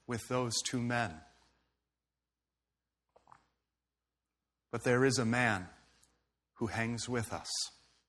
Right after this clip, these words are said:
a man who dies with us. Notice him.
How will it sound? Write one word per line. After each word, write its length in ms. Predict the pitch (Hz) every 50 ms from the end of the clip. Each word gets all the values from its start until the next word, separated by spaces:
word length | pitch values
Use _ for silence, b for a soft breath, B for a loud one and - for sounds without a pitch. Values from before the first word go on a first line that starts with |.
| _ _ _ _ _ _ _ _ _ _ _ _ _ _ _ _ _ _ _ _ _ -
a 40 |
man 340 | 95 104 113 113 113 113 117
who 200 | 110 - 123 117
dies 540 | 104 - 117 113 107 101 95 92 - - -
with 200 | 98 87 - -
us. 180 | 85 85 - - - - - - - - - _ _ _ _ _ _ _ _ _ _ _ _ _ _ _ _ _ _ _ _ _ _ _ _ _ _ _ _ -
Notice 460 | 117 120 123 113 101 95 92 - -
him. 240 | - 98 85 80